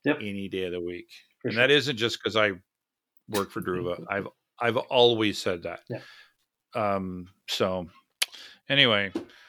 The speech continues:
Speaker 2: well, it's been a, you know, it's been one of those sad episodes. <clears throat>
Speaker 1: Hmm.
Speaker 2: This
Speaker 1: It's
Speaker 2: is
Speaker 1: not
Speaker 2: where we
Speaker 1: sad.
Speaker 2: deliver nothing but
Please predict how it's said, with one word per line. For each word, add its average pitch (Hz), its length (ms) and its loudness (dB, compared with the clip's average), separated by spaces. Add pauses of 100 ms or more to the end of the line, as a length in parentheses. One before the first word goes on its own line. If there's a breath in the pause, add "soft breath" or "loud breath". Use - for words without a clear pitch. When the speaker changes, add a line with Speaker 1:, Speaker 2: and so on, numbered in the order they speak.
(160 soft breath)
Speaker 2:
well, 165 120 2
it's 170 100 -2
been 214 180 0
a, 151 260 2
you 170 100 -4
know, 160 80 -2
it's 156 140 -8
been 196 160 -4
one 185 140 0
of 156 60 -6
those 127 200 0
sad 160 360 4
episodes. 98 640 -6 (140)
<clears throat> - 140 -20
Speaker 1:
Hmm. 180 280 -6
Speaker 2:
This 294 80 -2
Speaker 1:
It's 240 60 -2
Speaker 2:
is - 40 0
Speaker 1:
not 349 160 8
Speaker 2:
where - 80 6
we - 60 4
Speaker 1:
sad. 180 300 12
Speaker 2:
deliver 214 160 4
nothing 123 340 0
but 98 100 -10